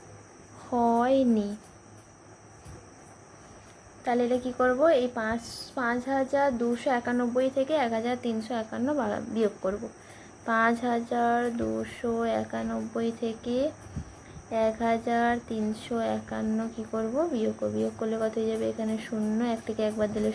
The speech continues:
শূন্য, নয়, নয় থেকে পাঁচবার দিলে কত হয়ে যাবে? এখানে চার, এখানে কত আছে? বারো, তাহলে পাঁচ থেকে যদি ধার নিই তাহলে কত হয়ে যাবে? বারো, তিনের পরে চার, পাঁচ, ছয়, সাত, আট, নয়, দশ, এগারো, বারো, তাহলে হয়ে যাবে নয়, আর এখানে কত আছে?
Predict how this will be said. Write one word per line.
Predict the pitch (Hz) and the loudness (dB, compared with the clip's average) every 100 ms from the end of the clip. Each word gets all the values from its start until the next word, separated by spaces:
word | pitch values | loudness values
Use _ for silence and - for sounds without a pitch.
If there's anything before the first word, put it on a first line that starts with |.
| - | 0
শূন্য, | 214 214 240 311 - - - - - | -2 0 -2 -2 -8 -18 -18 -18 -4
নয়, | 233 233 226 247 | 2 4 4 4
নয় | 247 214 | 2 0
থেকে | 214 220 226 | -2 -8 -6
পাঁচবার | 214 214 214 214 | -4 -4 -4 -4
দিলে | 220 220 | -4 -2
কত | 208 214 | -2 -2
হয়ে | 220 214 | 0 0
যাবে? | 214 220 | 0 0
এখানে | 220 214 220 - | 0 0 -2 -4
চার, | 233 202 214 262 - - - - - - - | -2 0 0 -2 -4 -14 -20 -20 -20 -20 -4
এখানে | 254 247 | 0 2
কত | 233 233 | 2 2
আছে? | 233 233 240 | 2 2 0
বারো, | 226 214 208 214 254 330 - - - - | 0 2 2 2 2 0 -8 -20 -20 -6
তাহলে | 233 233 233 - - - | -2 -2 -4 -12 -18 -12
পাঁচ | 247 240 233 | -6 -4 -2
থেকে | 240 226 | -2 0
যদি | 220 220 220 | 0 -2 -4
ধার | 233 220 | -2 0
নিই | 220 226 | 2 0
তাহলে | 226 214 214 | 0 2 2
কত | 214 214 | 2 0
হয়ে | 226 220 | -2 0
যাবে? | 220 220 247 269 - - - | 0 0 -2 -4 -12 -12 -2
বারো, | 220 208 208 220 | 0 2 2 0
তিনের | 226 220 220 | -2 -2 -2
পরে | 214 220 220 | 0 -2 -2
চার, | 220 196 208 208 | -2 -2 -2 -4
পাঁচ, | 208 214 - | -4 -4 -4
ছয়, | 208 208 | -4 -4
সাত, | 214 202 | -4 -2
আট, | 208 208 | -2 -2
নয়, | 208 208 | -2 -2
দশ, | 208 208 | -2 0
এগারো, | 202 196 202 269 - - - - - | 0 0 0 -2 -8 -18 -18 -12 -2
বারো, | 214 202 214 | 2 2 2
তাহলে | 233 208 208 | 2 0 2
হয়ে | 214 202 | 2 0
যাবে | 202 208 | 0 0
নয়, | 202 202 202 262 320 | 2 2 2 2 2
আর | 214 | 2
এখানে | 208 208 208 | 0 0 -2
কত | 208 214 | -2 -2
আছে? | 214 214 208 208 | 0 0 -2 -6